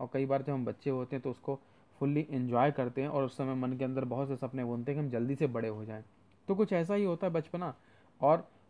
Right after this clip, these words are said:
मार्कुस नाटन ने किस तरह से इसको बताने की कोशिश की है, चलिए उसे जानने की कोशिश करते हैं पोएम के line to line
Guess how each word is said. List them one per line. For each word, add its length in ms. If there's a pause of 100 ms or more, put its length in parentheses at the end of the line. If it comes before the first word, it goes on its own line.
मार्कुस 540
नाटन 340
ने 260 (160)
किस 160
तरह 220
से 120
इसको 200
बताने 380
की 100
कोशिश 360
की 160
है, 120
चलिए 240
उसे 200
जानने 260
की 60
कोशिश 280
करते 240
हैं 120
पोएम 240
के 100
line 220
to 100
line 220